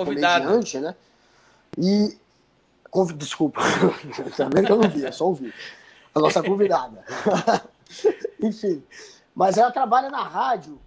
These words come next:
Speaker 2: que é uma coisa que eu gosto muito. Tem lugar melhor do mundo do que rádio, cara. Rádio, você senta lá, você pode ser criativo, você pode,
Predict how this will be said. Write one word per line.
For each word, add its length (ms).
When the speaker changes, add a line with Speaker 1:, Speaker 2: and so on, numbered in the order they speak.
Speaker 2:
que 60
é 40
uma 140
coisa 180
que 60
eu 60
gosto 320
muito. 420
Tem 100
lugar 280
melhor 400
do 120
mundo 440
do 120
que 140
rádio, 440
cara. 240
Rádio, 560
você 180
senta 440
lá, 240
você 240
pode 280
ser 120
criativo, 840
você 240
pode, 720